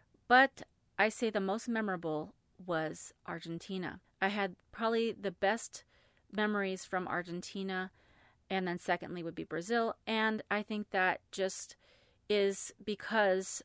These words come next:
I met new friends and I was able to spend time with friends I already knew, and I think when you have the opportunity to spend time with people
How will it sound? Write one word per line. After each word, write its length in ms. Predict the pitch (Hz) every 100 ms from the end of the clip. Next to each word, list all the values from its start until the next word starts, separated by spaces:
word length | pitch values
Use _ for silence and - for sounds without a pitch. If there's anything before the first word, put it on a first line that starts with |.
| _
I 500 | - 180 175 175 165 -
met 240 | 196 -
new 140 | 180
friends 400 | 170 - 247 240
and 100 | 208
I 80 | 175
was 100 | 175
able 200 | 175 170
to 180 | - 180
spend 420 | - - 190 180
time 360 | - 175 165 165
with 120 | 156
friends 300 | - 180 170
I 120 | 160
already 240 | 151 143 147
knew, 340 | 165 170 175 - - - - -
and 180 | 202 196
I 60 |
think 380 | 196 208 214 - _ _ _ _ -
when 340 | 190 202 196
you 560 | 190 208 220 220 214 -
have 200 | 220 208
the 80 | 202
opportunity 400 | - - 214 185
to 60 | 190
spend 200 | 190 190
time 160 | 196
with 100 | 180
people 440 | - 196 175 175